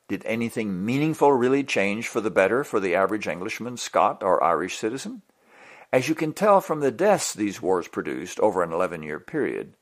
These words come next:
there was considerable destruction of property as well as lives lost. Having considered the English Civil War, to be fair, we must also consider the French Revolution,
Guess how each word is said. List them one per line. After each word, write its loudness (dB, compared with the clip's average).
there 2
was 4
considerable 4
destruction 2
of -6
property 0
as -6
well 2
as -4
lives 2
lost. -8
Having -4
considered 0
the -2
English -2
Civil -4
War, -2
to -6
be -4
fair, 2
we 0
must 2
also 6
consider -6
the -2
French 0
Revolution, 0